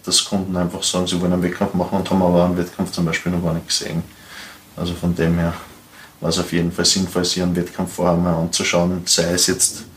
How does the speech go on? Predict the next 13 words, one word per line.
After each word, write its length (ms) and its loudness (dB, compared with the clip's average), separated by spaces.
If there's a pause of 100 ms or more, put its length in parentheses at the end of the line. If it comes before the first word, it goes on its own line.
(220)
nur 200 2
auf 100 0
YouTube, 440 0
gibt 220 -2
eh 100 6
genug 420 2
im 120 2
Prinzip, 360 0 (840)
oder 280 4
halt 280 2
wirklich 300 -4
in 140 2
live 260 0